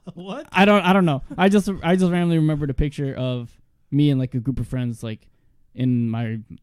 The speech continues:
Speaker 2: uh, downstairs, just with candy around us and such, and my hair was red. But, but there was nothing special about what I was wearing. It was just my <laughs> hair was red.
Speaker 1: <laughs> What are you?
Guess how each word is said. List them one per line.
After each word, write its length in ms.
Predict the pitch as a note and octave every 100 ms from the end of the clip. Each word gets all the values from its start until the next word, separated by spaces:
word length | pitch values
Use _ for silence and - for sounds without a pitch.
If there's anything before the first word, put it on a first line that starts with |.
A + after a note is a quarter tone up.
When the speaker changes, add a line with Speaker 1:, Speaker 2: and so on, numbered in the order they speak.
| -
Speaker 2:
uh, 220 | A2+ G2+ A2 _ _
downstairs, 580 | A#2 A#2+ - G#2+ G2+ - A#2+
just 260 | A#2+ A2+ - _ - F#2+ G#2+ -
with 240 | - A#2 -
candy 320 | B2 A#2+ A2+
around 260 | A2 G#2+ G2+
us 140 | A2
and 100 | G#2+
such, 240 | G#2+ G#2
and 180 | - A#2+
my 120 | A2+ A2
hair 180 | A#2
was 200 | A2+ A2
red. 240 | G#2+ G#2+ A2+ _ _ - - -
But, 220 | D3 D#3
but 160 | D#3 E3+
there 100 | F3+
was 120 | E3
nothing 480 | F3 F3+ F3+ D3 C3 _ _
special 380 | - E3 - D3
about 320 | C3 C3+ - _
what 180 | C3+ C3
I 40 |
was 160 | B2+ A#2+
wearing. 380 | A2+ B2 A#2 A2+
It 40 | A#2
was 100 | B2
just 180 | B2+
my 80 | -
<laughs> 20 |
hair 320 | B2+ - F3+ D#3+
was 200 | D#3 D3
red. 280 | D3+ A3+ -
Speaker 1:
<laughs> 340 | _ - D4+ -
What 200 | F#3 B3
are 40 |
you? 440 | C4 C#4 C#4 D3+